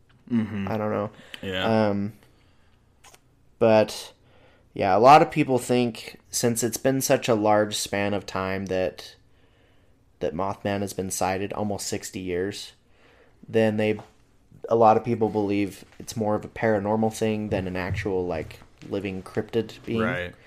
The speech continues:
Speaker 2: Um, so it's a ghost-like entity or something to that
Speaker 1: Either
Speaker 2: effect.
Speaker 1: way,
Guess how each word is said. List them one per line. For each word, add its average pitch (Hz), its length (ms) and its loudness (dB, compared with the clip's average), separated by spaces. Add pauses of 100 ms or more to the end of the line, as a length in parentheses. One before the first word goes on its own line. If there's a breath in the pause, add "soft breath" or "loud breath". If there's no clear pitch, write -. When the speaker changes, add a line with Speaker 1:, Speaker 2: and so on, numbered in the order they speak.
(520 soft breath)
Speaker 2:
Um, 85 280 -10
so - 140 -6
it's 92 140 -8
a 85 40 -8
ghost-like 95 580 -2
entity 95 540 -6
or 90 80 -6
something 82 600 -8
to - 80 -14
that - 140 -6
Speaker 1:
Either 107 200 -2
Speaker 2:
effect. 90 120 -4
Speaker 1:
way, 90 300 -4